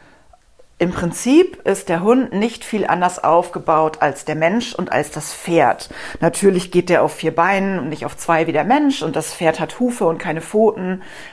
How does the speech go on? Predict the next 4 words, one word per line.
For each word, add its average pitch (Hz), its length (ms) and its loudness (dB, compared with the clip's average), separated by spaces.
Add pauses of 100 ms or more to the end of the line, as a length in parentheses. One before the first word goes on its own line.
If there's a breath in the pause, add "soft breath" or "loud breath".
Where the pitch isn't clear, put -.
(140)
Aber 202 580 4
vom 170 600 -4 (460)
Gelenkgrundprinzip 185 1800 0
her 160 400 -2